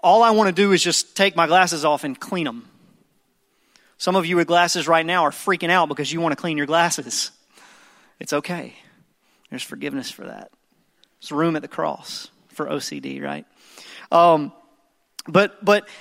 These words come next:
I mean, think about this. If you just have a nick, just a tiny, tiny little prick, a tiny little, little scratch on the lens, it taints what you see, right?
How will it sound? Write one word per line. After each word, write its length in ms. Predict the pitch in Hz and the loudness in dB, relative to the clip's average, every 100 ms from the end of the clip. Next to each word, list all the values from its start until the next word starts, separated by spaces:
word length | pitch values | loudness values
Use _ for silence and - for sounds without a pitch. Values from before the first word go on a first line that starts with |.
| - | -4
I 80 | 190 | 0
mean, 160 | 208 | 0
think 220 | 196 240 233 | 0 2 4
about 220 | 208 190 | 2 2
this. 200 | 180 - | 0 -2
If 140 | 196 | -6
you 100 | 202 | -4
just 200 | 233 247 | -2 0
have 160 | 226 190 | 2 0
a 40 | |
nick, 460 | 165 185 185 - - - _ _ _ _ _ | 0 0 -2 -4 -18 -20 _ _ _ _ _
just 220 | 190 165 | -8 -8
a 40 | |
tiny, 560 | - - 233 254 254 233 - | -8 -4 -2 -2 -4 -6 -12
tiny 320 | - 233 240 | -2 0 0
little 200 | 220 208 | 0 0
prick, 460 | 190 208 185 - - - - | -2 -4 -4 -6 -20 -20 -18
a 60 | - | -8
tiny 260 | 190 214 | -2 0
little, 380 | 214 214 196 - | 2 4 2 -2
little 220 | - 196 - | -4 -2 -2
scratch 720 | - - 180 180 160 - - - - - | -4 -4 0 0 0 -6 -10 -14 -20 -4
on 200 | 165 165 | 0 2
the 80 | 151 | 0
lens, 840 | 151 185 160 127 127 139 - - - _ _ _ _ _ _ _ _ _ _ _ _ _ _ _ _ _ 160 | -2 0 0 -2 -8 -10 -8 -10 -16 _ _ _ _ _ _ _ _ _ _ _ _ _ _ _ _ _ -10
it 160 | 156 | -8
taints 340 | - 185 - - | -4 -4 -4 -6
what 140 | 139 | -6
you 100 | 147 | -6
see, 400 | - - 78 - _ _ _ _ _ _ _ _ _ _ _ _ - | -8 -8 -10 -18 _ _ _ _ _ _ _ _ _ _ _ _ -10
right? 280 | 151 185 | -6 -6